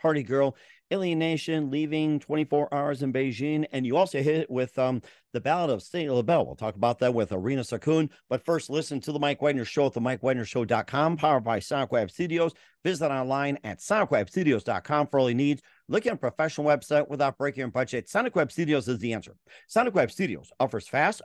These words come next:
affordable custom web designs at below the competition rate. Call today, one eight hundred three oh three three nine six zero. That's one eight hundred three oh three three nine six zero.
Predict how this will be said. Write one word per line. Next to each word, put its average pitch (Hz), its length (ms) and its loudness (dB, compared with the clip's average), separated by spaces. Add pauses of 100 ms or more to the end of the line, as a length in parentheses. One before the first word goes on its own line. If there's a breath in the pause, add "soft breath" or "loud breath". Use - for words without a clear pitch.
affordable 220 500 0
custom 151 280 -6
web 139 140 -4
designs 139 400 -4
at 131 180 0
below 202 280 2
the 160 100 2
competition 101 640 -8
rate. - 140 -16 (380 soft breath)
Call 110 200 2
today, 107 300 0
one 110 180 0
eight 123 140 0
hundred 67 380 -6
three 123 200 0
oh 87 120 -2
three 123 380 0
three 127 240 -2
nine 117 200 -2
six - 200 -14
zero. 123 280 2 (240)
That's 120 120 -4
one 147 160 2
eight 139 140 0
hundred 107 340 -6
three 160 200 2
oh 85 120 0
three 139 420 -2
three 143 260 -2
nine 123 240 -2
six - 180 -14
zero. 139 260 2